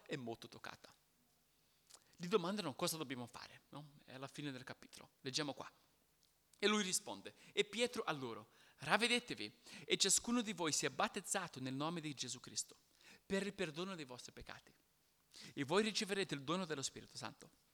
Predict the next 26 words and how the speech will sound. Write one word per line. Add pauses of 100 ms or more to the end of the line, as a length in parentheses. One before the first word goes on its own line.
(580)
Perché
per
voi
è
la
promessa, (480)
per
i
vostri
figli (100)
e
per
tutti
quelli
che
sono
lontani, (180)
per
quanti
il
Signore,
il
nostro
Dio, (100)
ne
chiamerà."